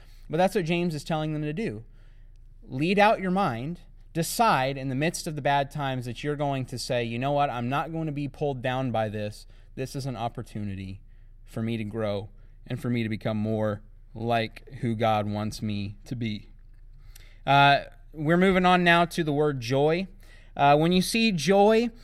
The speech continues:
uh, the way it's defined, cheerfulness, calm delight, or gladness, uh, which sounds weird.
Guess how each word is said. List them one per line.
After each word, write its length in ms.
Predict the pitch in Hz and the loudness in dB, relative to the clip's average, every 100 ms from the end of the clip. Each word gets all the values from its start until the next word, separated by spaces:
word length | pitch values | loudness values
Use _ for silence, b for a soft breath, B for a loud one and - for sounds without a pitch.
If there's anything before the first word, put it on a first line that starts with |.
| b b | b b
uh, 160 | 147 151 | 6 6
the 100 | 160 | 6
way 260 | 180 196 | 6 6
it's 200 | 202 - | 2 -2
defined, 720 | - - 185 190 185 180 123 | -4 2 4 6 4 2 -4
cheerfulness, 800 | - - 226 233 233 220 220 220 - | -6 2 4 4 2 2 2 0 -6
calm 460 | - 190 202 208 | 0 4 6 4
delight, 560 | 185 170 170 180 - - b b b b | 4 4 6 4 2 -10 b b b b
or 120 | - | -2
gladness, 760 | 139 180 196 123 92 - - - - b b b | 6 8 8 6 0 -10 -16 -16 -18 b b b
uh, 180 | 127 | 0
which 220 | 131 160 - | 2 0 2
sounds 360 | 214 214 202 | 2 4 2
weird. 440 | 180 233 151 208 | 2 2 2 0